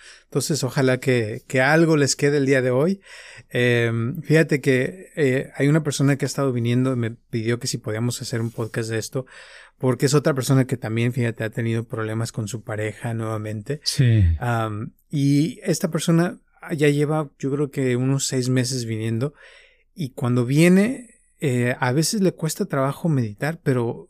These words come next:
Speaker 1: eh, hace un esfuerzo por meditar conmigo, por hacer otras
Speaker 2: Ajá.
Speaker 1: cosas que a veces le digo que haga. Em, y, y no sabe cómo o qué es lo que pasa, pero se siente mejor. Y cuando se va y deja de venir, eh,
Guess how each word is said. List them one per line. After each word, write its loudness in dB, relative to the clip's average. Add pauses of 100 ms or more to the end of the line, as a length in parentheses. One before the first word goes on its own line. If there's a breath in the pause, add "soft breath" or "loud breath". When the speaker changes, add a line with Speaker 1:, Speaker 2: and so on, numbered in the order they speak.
Speaker 1:
eh, -2
hace -2
un 4
esfuerzo -2
por -8
meditar -6
conmigo, -2
por -6
hacer -6
otras 6
Speaker 2:
Ajá. 6
Speaker 1:
cosas -2
que -6
a -2
veces -6
le -6
digo -4
que -6
haga. -4 (760 loud breath)
Em, -2 (520)
y, -2 (460)
y 0
no 4
sabe -2
cómo 0
o 0
qué 4
es 0
lo 2
que -2
pasa, -4
pero 0
se -4
siente 0
mejor. 0 (240)
Y -4
cuando 0
se -2
va 2
y 2
deja -2
de 4
venir, 0
eh, -2